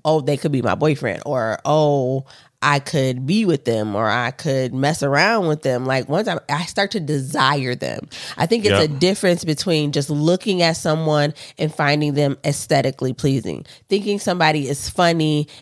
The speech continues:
Speaker 1: and knowing that that's a trait that you find attractive, but it's different once you start to desire that person. I think that's where we talk about being attracted. I think that's where that comes in.
Speaker 2: So let me give,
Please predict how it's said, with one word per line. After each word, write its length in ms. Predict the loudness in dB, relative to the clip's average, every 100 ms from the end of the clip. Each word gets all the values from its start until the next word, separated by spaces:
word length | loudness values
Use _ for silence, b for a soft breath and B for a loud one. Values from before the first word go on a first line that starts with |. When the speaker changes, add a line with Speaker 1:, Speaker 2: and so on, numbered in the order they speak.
| -2
Speaker 1:
and 200 | 0 4
knowing 280 | 4 4 2
that 200 | 0 2
that's 240 | 0 0
a 60 | -4
trait 400 | -2 0 0 0
that 240 | -4 -2
you 120 | -2
find 380 | 0 0 0 0
attractive, 880 | -2 -6 0 0 0 -2 -2 0 -2 B B B
but 340 | -2 0 0 0
it's 380 | -2 -2 -8 -10
different 500 | -4 0 0 0 0
once 280 | 0 -2 -2
you 60 |
start 280 | -4 -2 -2
to 120 | -4
desire 800 | -2 -4 -2 2 4 4 2 -2
that 280 | -2 -2 0
person. 460 | -2 -4 -10 -10 -10 B B -4
I 100 | -2
think 240 | -2 0
that's 380 | 2 2 0 -2
where 240 | 0 2
we 120 | 0
talk 260 | -2 -2 -2
about 420 | 0 0 0 0
being 240 | -2 -2 -6
attracted. 600 | -6 0 0 0 -2 -2
I 60 | -2
think 240 | -4 -4
that's 240 | -2 -2 0
where 100 | 0
that 180 | 0 -2
comes 280 | -4 -4
in. 280 | -4 -4 -6 -4
Speaker 2:
So 180 | 2 2
let 180 | 4 2
me 100 | 2
give, 480 | 4 4 2 -6